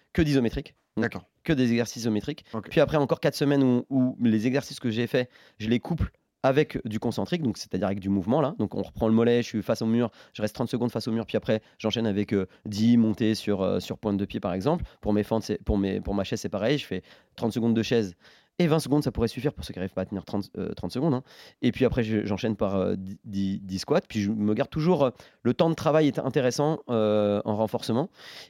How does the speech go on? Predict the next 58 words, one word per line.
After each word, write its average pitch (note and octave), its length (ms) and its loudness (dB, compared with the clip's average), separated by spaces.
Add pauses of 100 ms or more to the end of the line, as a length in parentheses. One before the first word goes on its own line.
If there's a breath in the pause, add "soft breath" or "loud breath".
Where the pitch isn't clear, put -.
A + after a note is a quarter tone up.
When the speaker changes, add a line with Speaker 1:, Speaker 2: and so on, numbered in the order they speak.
Speaker 1:
Et C3 60 4
une C#3 100 6
fois E3+ 160 2
que A#2+ 60 -2
j'ai D3 80 2
fait D#3+ 120 0
ces C#3 120 2
huit B2+ 180 2
semaines-là, C3 540 2 (100)
bah B2 180 4
là, F#3 120 4
je - 80 -6
peux C#3 80 2
aller C#3 160 2 (100)
vers A2+ 160 0
des G2+ 100 -2
exercices G2+ 300 -4
un G#2+ 80 -4
tout G#2+ 100 -14
petit - 140 -16
peu G#2+ 140 -6
plus G2+ 180 -6
complexes. - 640 -2 (240)
C'est G2+ 100 -4
là G2+ 80 0
que - 100 -6
moi, F#2+ 120 -2
je - 80 -14
conseille F#2+ 240 -6
d'aller F2 100 -6
en E2+ 120 -6
salle, C#3 200 2
hein. D3+ 140 0 (320 loud breath)
Mais A2 60 2
si C#3 180 0
j-, A2 180 0
je G2+ 100 -2
vais G#2+ 100 2
pas A2 100 0
en G#2 80 -2
salle, D#3+ 240 2 (200 soft breath)
bah G#2+ 60 4
là, C3+ 60 4
je - 80 -4
peux C#3+ 100 -2
commencer C3+ 260 0
à D#3 40 2
mettre D3+ 200 0
seulement E3+ 280 4
de D3+ 40 2
la B2+ 60 4
pliométrie. A2+ 500 0
La F#2+ 120 -4
pliométrie, G#2+ 480 0
c'est B2 300 0 (200 loud breath)
les E2+ 60 -6
squat F2+ 260 -6
jump, B2 380 4